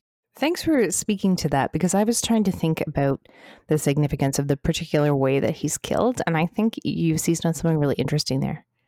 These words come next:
I also love that it's Krista who does it. I love that it's his brother's knife, his brother who he had executed.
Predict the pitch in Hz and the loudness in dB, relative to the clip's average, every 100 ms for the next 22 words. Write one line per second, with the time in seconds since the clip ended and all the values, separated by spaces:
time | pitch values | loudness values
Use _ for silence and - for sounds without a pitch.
0 | _ _ 175 175 170 165 170 160 156 156 | _ _ 0 2 2 2 2 2 2 0
1 | - - 165 - 156 160 156 143 143 196 | -2 -2 -2 0 0 0 0 0 0 0
2 | - - 156 156 151 156 151 131 - - | -2 -2 0 2 2 2 2 0 -2 -2
3 | 151 139 135 139 143 139 135 123 175 - | -2 -2 0 2 0 0 0 0 0 -2
4 | - 151 - 139 139 143 143 147 - 135 | -2 -4 0 -2 0 -2 0 -2 0 -2
5 | 139 135 170 _ - - 147 143 139 - | -2 -4 -8 _ -10 -4 -2 -2 -6 -6
6 | 180 - 180 202 214 | -10 -4 -2 0 -2